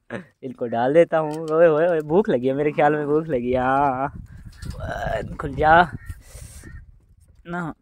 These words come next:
फंस रही है सांस। ये यहाँ से, हाय, हाय, हाय, देखो भूख लगी है इनको, हाय, इनको भूख लगी रे।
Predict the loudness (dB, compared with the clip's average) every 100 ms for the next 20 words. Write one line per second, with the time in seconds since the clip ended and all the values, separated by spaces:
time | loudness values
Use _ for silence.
0 | _ -16 -16 -14 -14 -14 -16 -16 -16 -16
1 | -12 -6 -2 -2 -2 -6 -8 -16 -18 -16
2 | -16 -16 -16 -16 -16 _ _ -20 _ -20
3 | -20 -20 -14 -12 -10 -12 -12 -12 -6 -2
4 | 0 0 -2 -8 _ -18 -16 -16 -14 -14
5 | -12 -12 -10 -12 -14 -16 -18 -18 -14 -8
6 | -6 -4 -6 -6 -8 -8 -2 -4 -4 -4
7 | -4 -2 -2 0 2 4 6 6 4